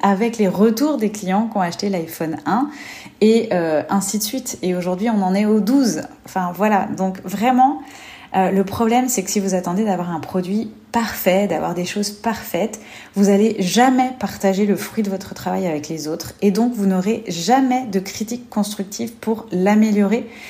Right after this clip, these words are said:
et du coup aller encore plus loin. Donc en fait, vous allez saboter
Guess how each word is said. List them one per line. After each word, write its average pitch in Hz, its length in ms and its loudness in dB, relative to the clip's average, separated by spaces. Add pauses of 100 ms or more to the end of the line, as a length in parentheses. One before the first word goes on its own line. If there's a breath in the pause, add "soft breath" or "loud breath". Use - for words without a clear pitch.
(200 loud breath)
et 196 80 4
du 196 100 0
coup 226 140 0
aller 208 180 2
encore 208 300 -2
plus - 240 -4
loin. 208 280 0
Donc 190 200 0
en 196 60 2
fait, 254 180 2
vous 190 180 -2
allez 190 320 0
saboter 247 800 -2